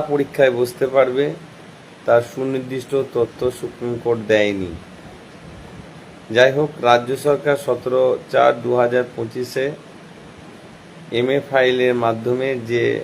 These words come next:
অন্তর্বর্তী নির্দেশিকা নিয়ে এসেছে, নির্দেশনামা সুপ্রিম কোর্ট থেকে, তার ফলশ্রুতিতে এই পরীক্ষাটা হতে চলছে।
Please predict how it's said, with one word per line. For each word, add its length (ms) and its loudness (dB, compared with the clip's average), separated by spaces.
অন্তর্বর্তী 640 -2
নির্দেশিকা 640 2
নিয়ে 200 2
এসেছে, 300 0
নির্দেশনামা 760 2
সুপ্রিম 400 -4
কোর্ট 160 0
থেকে, 200 2
তার 160 8
ফলশ্রুতিতে 640 2
এই 40 2
পরীক্ষাটা 500 4
হতে 180 2
চলছে। 340 -4